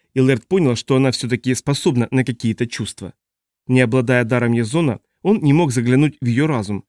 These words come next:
а потому не видел, что её тянет к Меднику не меньше, чем к Сале. Медник,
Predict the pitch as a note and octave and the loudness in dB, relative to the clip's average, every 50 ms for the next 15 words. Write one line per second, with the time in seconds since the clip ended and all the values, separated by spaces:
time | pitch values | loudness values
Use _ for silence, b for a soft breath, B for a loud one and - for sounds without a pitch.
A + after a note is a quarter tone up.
0 | _ _ _ _ _ - A#2+ G#2+ C3+ C3 - D#3 F#3 G3 E3 C3+ D3 F#3+ F3+ C3+ | _ _ _ _ _ -4 -4 -2 -2 -2 0 2 2 4 4 2 0 0 0 0
1 | B2+ A2+ - - - C3+ - - C3 A#2+ B2 A#2 - C3 A#2+ A#2 A2+ - - B2+ | 0 -2 -2 -2 -4 -4 0 2 2 2 2 0 0 0 0 0 0 -2 -2 -2
2 | C#3+ D#3+ C#3+ B2+ A#2 - A#2 G#2 - _ _ - F#3+ G3 D#3+ C3+ B2+ A2+ - A2 | -2 -2 0 -2 -2 -2 -2 -6 -6 _ _ -4 0 2 2 2 2 0 -2 -6
3 | - B2 A2+ G#2 - - - G#2 F2+ F2 E2 - _ _ _ _ _ _ _ _ | -6 -6 -6 -6 -8 -10 -10 -10 -10 -10 -12 -16 _ _ _ _ _ _ _ _
4 | _ _ _ _ _ _ _ _ - B2 C#3 G3+ G3+ D#3 A#2+ - _ | _ _ _ _ _ _ _ _ -2 2 2 2 2 0 -2 -4 _